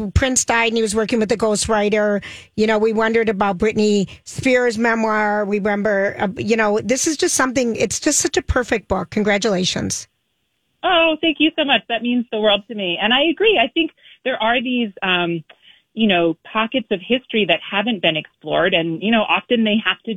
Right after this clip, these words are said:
Speaker 2: do with women. Like, sometimes women just have not gotten the chance to have their part of history told quite as well as the men have. And so I, I completely agree with you that it's exciting to have this, um, start to get spotlighted in a new way in fiction.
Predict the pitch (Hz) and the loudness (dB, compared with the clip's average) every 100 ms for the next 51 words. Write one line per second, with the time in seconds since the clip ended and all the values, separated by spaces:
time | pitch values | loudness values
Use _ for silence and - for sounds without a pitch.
0 | - 220 226 226 175 214 415 170 156 156 | -6 -2 0 0 0 -2 -2 -4 -2 -2
1 | - - 202 226 214 185 202 202 180 - | -4 -6 -2 0 0 0 0 0 -2 0
2 | 180 170 160 165 170 165 185 165 - 175 | -2 2 0 0 -4 -4 -4 -8 -6 -4
3 | 170 - 175 175 151 160 165 - 175 160 | -4 -6 -4 -2 0 0 0 -2 -2 -2
4 | 147 147 147 - 160 156 - - - 226 | -4 -4 -6 -6 -2 -2 -2 -14 -4 0
5 | 202 160 - 170 165 156 156 156 151 156 | 0 -2 -2 0 0 0 0 0 -2 -4
6 | 139 - 156 147 160 165 147 139 151 156 | -6 -10 -6 -4 -4 -2 -2 -2 -4 -4
7 | - 156 147 147 151 139 160 156 185 - | 0 2 2 0 -2 -2 -10 -8 -8 -4
8 | 214 190 170 151 156 160 160 147 143 - | -2 0 0 0 0 0 -2 -4 -6 -8
9 | - - 151 151 156 151 143 135 151 143 | -10 -2 0 0 -2 -2 -4 -2 -2 -4
10 | - _ _ _ - 156 156 170 160 185 | -8 _ _ _ -4 -4 -4 -6 -6 -4
11 | 160 151 _ - 147 - 156 147 147 147 | -2 -4 _ -6 -4 -2 -2 0 -2 -2
12 | 151 147 151 147 147 147 143 147 - 147 | -4 -4 -2 2 2 2 -2 -8 -14 -14
13 | - - - 160 | -12 -12 -10 -12